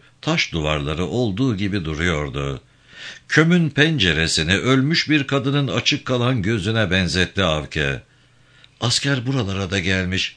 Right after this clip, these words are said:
bu evi yakmış." dedi firari bir sesle. İğreti bir şekilde duvarın üzerinde duran yanmış merteğe baktı Şifa. "Askerin girmediği yer mi kaldı?" diye mırıldandı.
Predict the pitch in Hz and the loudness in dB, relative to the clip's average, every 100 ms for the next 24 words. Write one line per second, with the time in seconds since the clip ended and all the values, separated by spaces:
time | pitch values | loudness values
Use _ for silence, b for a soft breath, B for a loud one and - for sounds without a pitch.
0 | - 170 160 151 139 135 - 139 147 117 | -2 2 4 4 2 2 0 -2 0 0
1 | 110 95 117 101 101 90 110 95 90 - | -2 -2 -2 0 0 0 2 0 -2 -2
2 | 90 - 85 87 - - _ _ _ B | -2 -2 -4 -4 -8 -20 _ _ _ B
3 | B B B B B B - 175 185 190 | B B B B B B 2 4 4 2
4 | 196 101 73 76 67 76 101 95 120 131 | 2 0 2 0 -2 0 0 2 2 2
5 | 135 117 113 120 98 127 85 82 95 87 | 2 2 0 0 0 0 0 0 0 2
6 | 110 120 117 127 85 101 110 - 101 104 | 0 0 2 0 2 0 0 0 2 2
7 | 78 80 - 87 - 82 76 76 71 - | 2 -2 0 0 0 0 -4 -4 -6 -10
8 | b b - - - 92 95 92 101 95 | b b -8 -4 -2 -2 -2 -2 -2 -2
9 | 101 104 104 110 143 143 - 113 98 95 | -2 -2 -2 0 2 0 -2 -2 -2 -2
10 | 92 92 87 90 90 90 90 85 85 80 | -2 0 0 -2 -2 -2 -2 -2 -4 -4